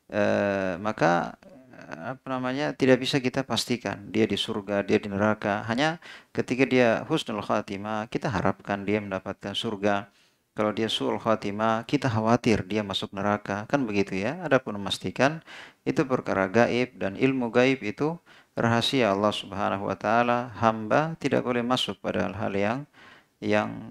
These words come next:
gaib, yang bukan urusannya. Dia hanya, eh, sebatas, eh, basyiran wa nadhira, memberi kabar gembira dan memberi peringatan. Ya, dia bergembira dengan yang su'ul kha-,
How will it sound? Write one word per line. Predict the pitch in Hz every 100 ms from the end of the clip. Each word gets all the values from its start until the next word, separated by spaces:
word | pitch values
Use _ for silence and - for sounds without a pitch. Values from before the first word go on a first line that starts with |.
| - -
gaib, | - 117 98 110 -
yang | 92 98 98 98
bukan | 104 107 110
urusannya. | 98 98 - 98 92 90
Dia | 110 110
hanya, | 98 120 156 - - - _ _
eh, | 107 104 107 104
sebatas, | - 101 98 120 123 - - - - _ _ _ _ -
eh, | 101 104 101 98 101 98
basyiran | 107 - 135 131 139 147
wa | 117 113
nadhira, | 107 104 104 90 -
memberi | 113 127 117
kabar | 110 104 101 98
gembira | 98 101 123 147 175 _ _ _ _
dan | - 156
memberi | 123 110 117
peringatan. | 113 110 104 101 82 90 98 113 _ _ _
Ya, | - 95
dia | 90 98
bergembira | 101 95 101 120 117 110 107
dengan | 98 92 90 98 -
yang | 98 98
su'ul | - 113
kha-, | - - -